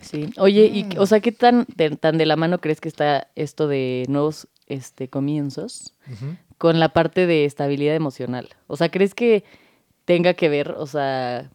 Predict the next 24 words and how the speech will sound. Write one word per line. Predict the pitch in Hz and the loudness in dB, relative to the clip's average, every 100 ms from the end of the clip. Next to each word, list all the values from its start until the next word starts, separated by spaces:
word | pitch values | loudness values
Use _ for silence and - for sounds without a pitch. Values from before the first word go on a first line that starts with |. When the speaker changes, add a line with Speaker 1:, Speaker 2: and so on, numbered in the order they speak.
| - | -16
Speaker 1:
muchas | - 170 165 175 | -4 -2 2 2
veces | 160 160 160 151 - _ _ _ | 2 2 0 -2 -14 _ _ _
no, | 165 165 170 165 _ - | -2 2 2 0 _ -8
o | |
sea, | 151 165 | -2 2
no | 165 | 2
empezamos | 170 175 - 165 160 156 | 2 0 -2 -4 -2 -4
a | 151 | -6
hacer | 135 151 143 - - | -2 -2 -4 -10 -10
X | 147 165 156 | -10 -8 -8
cosa | 156 147 143 143 _ _ _ _ | -6 -2 -2 -4 _ _ _ _
porque | 143 143 143 135 139 | -2 -2 -4 -6 -6
estamos | 135 151 151 143 - - | -4 -4 -4 -6 -14 -18
mal | - 139 135 131 127 - _ _ _ _ | -12 -10 -8 -8 -10 -14 _ _ _ _
emocionalmente. | - 147 135 139 139 139 135 208 _ _ _ | -12 -12 -8 -6 -4 -4 -6 -10 _ _ _
Speaker 2:
Mm. | - | -6
Mira, | 165 156 131 | -2 -2 -2
me | 156 165 | 0 4
voy | 208 | 6
a | 294 | 4
remontar | 220 147 135 160 | 4 2 2 0
a | |
la | 156 | 0
prehistoria | - 120 113 - 135 160 | -2 -6 -4 -4 -2 -2